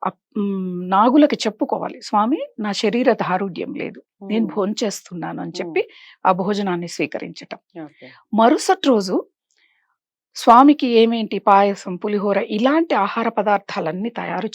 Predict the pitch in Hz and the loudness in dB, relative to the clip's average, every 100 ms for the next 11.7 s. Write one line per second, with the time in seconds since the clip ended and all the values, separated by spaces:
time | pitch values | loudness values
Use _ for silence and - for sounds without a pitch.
0 | 208 214 - 240 440 _ _ _ _ _ | -6 -6 -2 -2 -4 _ _ _ _ _
1 | _ _ _ _ _ _ _ 175 196 208 | _ _ _ _ _ _ _ -2 0 0
2 | 170 165 208 220 214 208 214 208 - 208 | -2 -4 -2 -2 -2 -4 -6 -6 -6 -4
3 | 190 214 285 539 - 202 202 185 170 - | -2 2 2 0 -6 -20 -20 -20 -20 -16
4 | - 240 294 - 233 269 320 262 - - | 0 4 4 4 4 4 2 -2 -8 -10
5 | - - - - - 202 202 175 190 208 | -10 -10 -14 -16 -16 -16 -16 -18 2 4
6 | 226 175 226 277 311 269 220 - 269 254 | 4 6 6 6 4 0 -2 -4 -2 -2
7 | 185 - 214 202 226 - 233 202 220 233 | -2 -4 -4 -4 -8 -4 -4 -4 -6 -6
8 | 190 - 165 - - 262 240 220 175 170 | -8 -8 -10 -8 -8 -4 -4 -4 -4 -4
9 | 190 - 381 - _ 196 185 175 160 262 | -4 -4 -4 -6 _ -20 -20 -20 2 6
10 | 262 208 208 247 302 226 247 240 214 180 | 6 6 2 2 0 0 -2 -2 -4 -4
11 | 185 214 220 226 - 415 - | -2 0 -2 -4 -4 -4 -4